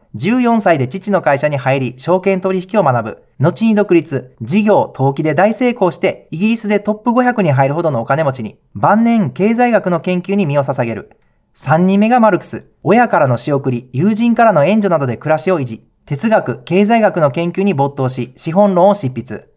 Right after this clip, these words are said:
晩年は友人から生涯年金を受け取り、経済的自由を達成。穏やかな老後を暮らす。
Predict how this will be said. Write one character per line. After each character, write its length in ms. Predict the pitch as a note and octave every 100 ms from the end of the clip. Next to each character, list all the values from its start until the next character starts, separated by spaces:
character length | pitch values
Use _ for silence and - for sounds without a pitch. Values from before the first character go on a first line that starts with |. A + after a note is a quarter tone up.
| _
晩 240 | - G3
年 180 | A#3 A#3
は 120 | A3+
友 240 | C#3+ F#3+ B3
人 200 | B3+ B3
か 120 | G#3+
ら 100 | F3+
生 220 | - F3+
涯 160 | A3+ A#3+
年 240 | A#3 A3+
金 120 | G3+
を 40 | D3+
受 100 | C#3
け 40 |
取 180 | C3+ B2
り、 40 | B2+
経 220 | - F3+
済 160 | G3 F#3+
的 160 | F3+
自 160 | F#3 D#3+
由 100 | F#3+
を 80 | D3
達 200 | A#2+ -
成。 320 | A#2 A2 _
穏 180 | A#2+ C#3
や 120 | F#3
か 100 | F3
な 100 | G3
老 200 | D3 B2+
後 100 | B2+
を 60 | E3+
暮 100 | C3+
ら 60 | A2+
す。 240 | A2+ -